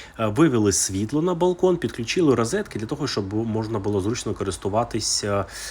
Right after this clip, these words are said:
е, якимось приладами. Е, і такий балкон ми виконали за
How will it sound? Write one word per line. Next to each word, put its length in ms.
е, 60
якимось 400
приладами. 600
Е, 360
і 260
такий 280
балкон 400
ми 80
виконали 500
за 640